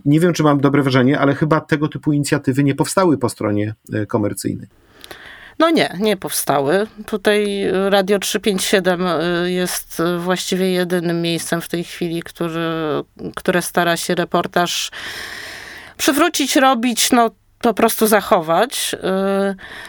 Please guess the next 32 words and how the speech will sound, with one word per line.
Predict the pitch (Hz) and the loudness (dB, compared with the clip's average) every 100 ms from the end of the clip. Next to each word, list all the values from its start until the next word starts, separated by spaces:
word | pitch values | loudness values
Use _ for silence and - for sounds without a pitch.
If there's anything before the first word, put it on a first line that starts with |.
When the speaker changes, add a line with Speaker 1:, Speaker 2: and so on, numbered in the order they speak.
| - | -6
Speaker 2:
natomiast, | 226 226 262 240 | 0 2 2 2
no, | 247 | 0
też | 285 - | 0 0
trudno | - 320 320 | 0 2 2
w-, | 254 269 | 2 -2
powiedzieć, | 226 254 269 254 220 | 0 0 0 -2 -2
że | 226 240 | 0 2
Radio | 240 247 | 2 2
trzysta | 233 - | -2 -2
pięćdziesiąt | 233 226 247 | -2 -2 0
siedem | 233 233 | 0 0
jest | 226 - - - | -2 -6 -8 -2
radiem | 226 226 262 247 | 2 4 4 2
komercyjnym, | 254 233 233 - 269 247 196 185 | 2 2 0 2 2 4 2 0
bo | 180 175 | 0 0
to | 185 | 0
jest | 190 185 - | 0 -2 0
radio | 196 185 202 | 2 2 2
utrzymywane | 202 196 - 220 220 214 208 214 | 0 0 2 2 2 2 2 0
przez | - 233 - | -2 -4 -4
słuchaczy, | - 240 - 262 - 175 165 | -4 -4 -2 -2 -2 -6 -6
co | 185 | -6
też | 185 202 | -2 -2
świadczy | - 185 170 - | -2 -2 -2 -2
o | 170 | -4
tym, | - 185 | -2 -2
że | 180 | -2
ta | 180 | -2
potrzeba | - 175 - 185 185 | -4 -2 0 0 0
w | - | -2
słuchaczach | - 208 185 190 185 - | -4 -2 0 0 -2 -4
jest, | 180 - - - | -6 -6 -10 -10